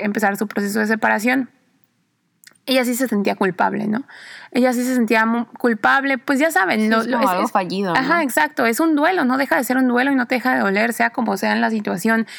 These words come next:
Speaker 1: es una pérdida, ¿no? Entonces, por lo mismo que ella se sentía culpable o los errores que pudo haber cometido o no haber cometido, y al, aunque van cuatro meses o un poquito más de su separación,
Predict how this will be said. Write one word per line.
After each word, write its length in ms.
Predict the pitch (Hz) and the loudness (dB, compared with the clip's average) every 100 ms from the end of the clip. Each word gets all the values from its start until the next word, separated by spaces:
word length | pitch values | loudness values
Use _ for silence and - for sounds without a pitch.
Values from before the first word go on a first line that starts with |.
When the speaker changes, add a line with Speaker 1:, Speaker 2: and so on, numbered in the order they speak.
| - | -8
Speaker 1:
es 160 | 277 269 | -2 0
una 180 | 285 277 | 2 0
pérdida, 480 | 262 269 220 202 | 0 0 0 0
¿no? 160 | 202 302 - - - - - | 0 -4 -8 -20 -18 -18 -4
Entonces, 540 | 262 269 269 262 294 | 0 2 2 0 -2
por 100 | 277 | 0
lo 60 | 285 | 0
mismo 220 | 277 302 | 2 0
que 100 | 330 | 0
ella 80 | 311 | -2
se 80 | 294 | 0
sentía 260 | 269 240 | 0 0
culpable 560 | 240 247 220 240 247 233 | 0 -2 0 0 2 0
o 120 | 220 | 2
los 180 | 214 208 | 0 0
errores 300 | 208 214 262 | 0 0 0
que 100 | 254 | -2
pudo 300 | - 240 240 | -2 -2 0
haber 280 | 240 226 233 | 2 0 0
cometido 520 | 247 220 214 240 226 | 0 -2 0 0 0
o 60 | 202 | 2
no 140 | 202 | 2
haber 200 | 208 220 | 2 0
cometido, 480 | 240 220 208 247 226 | 0 -2 0 0 0
y 80 | 233 | 0
al, 280 | 233 226 226 | 0 -2 -2
aunque 340 | 233 247 247 226 | -2 0 0 0
van 260 | 226 294 | 0 0
cuatro 320 | 320 330 311 302 | -2 -2 0 0
meses 540 | 277 285 285 262 - _ - | 0 0 -2 -4 -8 _ -2
o 120 | 226 | 0
un 120 | 214 | 0
poquito 320 | 214 233 240 | 0 -2 0
más 320 | 247 240 233 240 | 2 2 0 -2
de 240 | 208 202 | -2 -2
su 140 | 202 | -4
separación, 720 | 202 202 202 196 180 220 294 | -4 0 0 0 0 0 0